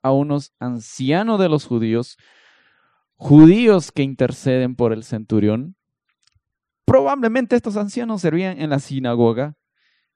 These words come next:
eh, y representaban en una manera a la comunidad judía de Capernaum. Y por supuesto,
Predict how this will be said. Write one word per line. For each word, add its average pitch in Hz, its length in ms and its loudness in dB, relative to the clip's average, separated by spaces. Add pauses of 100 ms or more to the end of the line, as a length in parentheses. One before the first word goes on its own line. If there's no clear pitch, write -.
(120)
eh, 135 320 -2
y 165 140 4
representaban 160 800 -2
en 160 120 -2
una 170 140 -6
manera 151 580 -4 (140)
a 123 160 -6
la 117 160 -4
comunidad 120 600 -2
judía 123 480 0
de 120 100 -4
Capernaum. 120 600 0 (1200)
Y - 80 -2
por 135 160 2
supuesto, - 400 -8